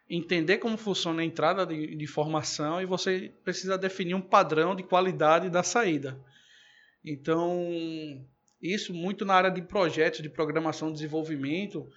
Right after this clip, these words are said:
muitos profissionais não entendem de programação em si, como você chegar lá e decodificar. Mas ele tem que entender uma coisa, aquela função que ele deseja que tem que tá funcionando no final.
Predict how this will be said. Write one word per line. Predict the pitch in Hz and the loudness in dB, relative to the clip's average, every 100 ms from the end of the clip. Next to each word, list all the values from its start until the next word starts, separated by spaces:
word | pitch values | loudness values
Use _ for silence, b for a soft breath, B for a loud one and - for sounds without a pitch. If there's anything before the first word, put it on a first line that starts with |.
| b - | b -8
muitos | 190 226 | -6 -6
profissionais | - 202 - 190 156 160 196 | -4 -4 -2 -2 0 0 0
não | 208 | -4
entendem | 202 196 190 | -4 -4 -4
de | 185 | -6
programação | 175 190 180 208 233 - 180 175 | -4 -4 -2 -2 -2 -2 -2 -2
em | |
si, | - 185 160 131 - - | -2 -4 -4 -8 -14 -2
como | 156 156 | 0 0
você | 147 156 160 156 | -4 -4 -2 -2
chegar | 165 151 151 | 0 2 4
lá | 156 175 | 4 4
e | 180 B B B - | 0 B B B 0
decodificar. | 165 180 170 175 190 - 156 131 127 - B B B - | 2 2 0 -2 -6 0 2 2 -4 -18 B B B -6
Mas | 160 180 180 | 2 2 4
ele | 208 202 196 - _ _ | 0 -2 -8 -16 _ _
tem | 208 | -6
que | 214 | -4
entender | 208 196 202 | -2 -2 2
uma | 240 | 2
coisa, | 240 170 147 143 | 4 2 4 2
aquela | 143 185 196 | 0 2 2
função | 196 - 196 - 170 180 | 0 -6 -8 -6 -6 -2
que | 190 | -2
ele | 185 | -2
deseja | 175 175 143 165 175 | 0 0 0 -4 -4
que | 180 | -4
tem | 190 | -6
que | 190 | -2
tá | 196 185 | -2 -2
funcionando | - - 185 175 180 | -4 -4 -4 -2 -4
no | 180 | -6
final. | - 214 156 131 135 | -4 0 0 -2 -6